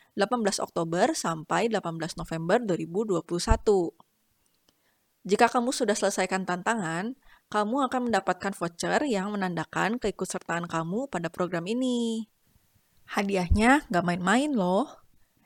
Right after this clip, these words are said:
Yang pertama nih, ada voucher A H M Oil sebesar lima belas ribu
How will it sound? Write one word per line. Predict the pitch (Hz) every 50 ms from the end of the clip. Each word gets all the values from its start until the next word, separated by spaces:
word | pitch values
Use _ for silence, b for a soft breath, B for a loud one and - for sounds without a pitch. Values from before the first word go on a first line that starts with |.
| - -
Yang | 214 220 214 214 226
pertama | 226 - 220 208 214 240
nih, | 262 277 285 269 262 240 - -
ada | - 202 202 196 214 302
voucher | - - 247 262 - 277 - -
A | 226 220 233 -
H | 196
M | 202 185
Oil | - 185 180 185 185 185 254 302
sebesar | - 190 185 185 - - 190 180
lima | 185 175 175 175 175
belas | 175 175 180 -
ribu | - 262 302 262 185 165 185 185 - - -